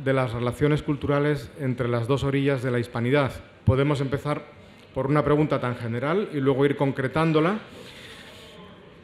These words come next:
pero quizá, si me lo permite, yo creo que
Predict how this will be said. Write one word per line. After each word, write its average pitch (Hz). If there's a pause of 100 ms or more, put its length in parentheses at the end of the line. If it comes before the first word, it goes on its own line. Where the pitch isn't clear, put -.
pero 147
quizá, 170
si -
me 139
lo 131
permite, 160
yo 139
creo 160
que 139